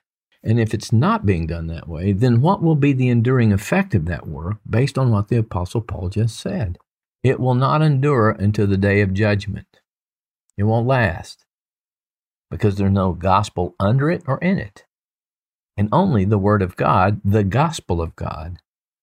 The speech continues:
will endure forever. Now, anyway, let's examine what is being said by the Apostle Paul about the relationship between the Son of God, of Christ, to creation. And for that,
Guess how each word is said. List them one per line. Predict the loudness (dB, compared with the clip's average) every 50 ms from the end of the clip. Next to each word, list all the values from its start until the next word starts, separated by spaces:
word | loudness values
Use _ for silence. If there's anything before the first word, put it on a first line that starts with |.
| _ _ _ _ _ _ _ _
will | -2 0 2 2
endure | 2 2 2 2 2 2 2 0
forever. | -2 -2 -6 -4 -2 -2 -2 -2 -2 -6 -10 -12 _ _ _ _ _ _ _ _ -10 -4
Now, | 0 2
anyway, | 2 2 0 -2 -6 -10 _ _ _ _ _ -20 -20 -20 -20 -20 -20 -20 -20 _ _ _ -16 -14 -14 -12 -14 -12 -6
let's | 0 0 2 2 4 2
examine | 2 2 4 2 2 4 4 2 2 0 -2 -4 -4 -4
what | 0 2 2
is | 2 2
being | 2 2 2 0
said | 0 0 0 2 2 2
by | 0 0 0
the | -2 -4
Apostle | -4 -2 -2 -2 -2 0 -4 -8
Paul | -4 -2 -2 0 0 0 0
about | 0 0 0 0 0
the | -2 -2
relationship | 0 0 0 2 0 0 0 -2 -4 -4 -2 -4 -6 -6 -6
between | -8 -8 -2 0 0 2 2 0
the | -2 -2
Son | -4 -2 0 2 2 2
of | 2 0
God, | -2 -4 -4 -2 -2 -2 -2 -4
of | -4 -8 -10 -4
Christ, | -2 0 0 0 -2 -2 -4 -6 -10 -16 _ _ _ _ _ _ _ _ _ _ _ _ _ _ _ -6
to | -4 -4 -2
creation. | 0 2 2 2 2 0 -2 -6 -12 -14 -16 _ _ -12 -10
And | -8 -4
for | -2 0
that, | 0 2 2 2 0 0 -2